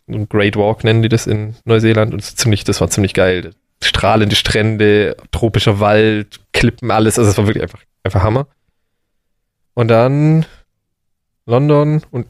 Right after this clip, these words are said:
ich meine, ich war einen ganzen Monat von meinen drei Monaten in Europa war ich in Italien,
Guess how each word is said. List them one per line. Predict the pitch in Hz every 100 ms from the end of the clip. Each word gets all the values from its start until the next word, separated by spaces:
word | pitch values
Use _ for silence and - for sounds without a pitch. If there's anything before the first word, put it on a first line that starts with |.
| -
ich | 113 110
meine, | 110 107
ich | 101
war | 107
einen | 113 107
ganzen | 110 120 -
Monat | 120 131 123
von | - 110
meinen | 107 107 107 -
drei | 117 107
Monaten | 110 110 117
in |
Europa | 113 104 117
war | 101
ich | 98
in | 90
Italien, | 98 104 104 85 101